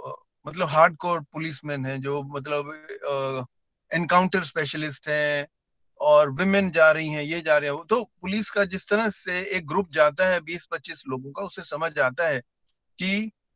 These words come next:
police कहना क्या चाहती है। फिर आप जाते हो तो उसको घसीटते हो, उसके साथ हाथापाई करते हो। वो अपने rights exercise करना चाहता है as an individual, जैसा कि आशुतोष जी ने कहा कि सामान्य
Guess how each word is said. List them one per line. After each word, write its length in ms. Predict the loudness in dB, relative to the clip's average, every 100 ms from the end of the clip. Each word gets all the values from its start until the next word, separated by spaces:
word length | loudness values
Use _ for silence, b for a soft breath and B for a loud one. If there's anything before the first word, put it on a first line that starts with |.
| -8
police 240 | 0 0 2
कहना 320 | 2 4 2
क्या 160 | 2
चाहती 340 | -4 -6 -10 -18
है। 60 | -20 _ _ _ _ _ _ _ _ -2
फिर 160 | 2 4
आप 120 | 2
जाते 380 | 2 0 2 2
हो 320 | 2 -2 -10 _ _ _ _ _ _ _
तो 60 | -10
उसको 560 | -10 -10 -8 -6 -6 -4
घसीटते 520 | -6 -6 -6 -4 -4
हो, 320 | -2 -4 -4
उसके 240 | -8 -8
साथ 200 | 2 2 2 -6
हाथापाई 680 | -6 -4 -8 -6 -2 -2 0
करते 320 | -6 -6 -8
हो। 340 | -4 -4 -6 -6
वो 180 | -4
अपने 300 | -4 -2 0
rights 340 | 4 2 2 -6
exercise 460 | -8 -2 0 0
करना 260 | 0 -2 0
चाहता 300 | 2 0 0
है 140 | -2
as 60 | -2
an 80 | -6
individual, 540 | -6 -8 -8 -6 -6 -8 _ _ -6
जैसा 280 | -4 -2 -2
कि 120 | 0
आशुतोष 480 | -2 -2 -8 -10 -8
जी 100 | -8
ने 120 | -6
कहा 220 | -4 -4
कि 140 | -4 -4
सामान्य 520 | -2 -2 -2 -4